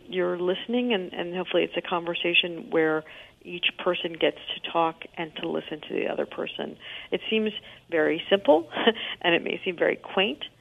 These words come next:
but we think that it's been very successful over the last fifteen years. We have, uh, hundreds of thousands of people who've participated in StoryCorps. It's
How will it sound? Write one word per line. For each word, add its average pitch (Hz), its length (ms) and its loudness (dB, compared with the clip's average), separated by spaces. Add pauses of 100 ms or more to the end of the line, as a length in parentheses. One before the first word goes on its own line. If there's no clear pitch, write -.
(260)
but - 160 0
we 190 240 2
think 185 200 0 (240)
that 151 300 4
it's 160 160 0 (800)
been 165 180 -2
very 160 280 4
successful - 560 2
over 196 160 6
the 196 80 2
last 196 280 6 (260)
fifteen 214 460 -4
years. 208 380 0 (460)
We 175 300 -2
have, 170 240 -2 (200)
uh, - 280 0
hundreds 185 400 0
of 175 100 0
thousands 170 380 4
of 165 100 0
people 180 260 2
who've 160 160 -6
participated 160 540 -2
in 175 120 -8
StoryCorps. 170 760 4
It's - 100 -12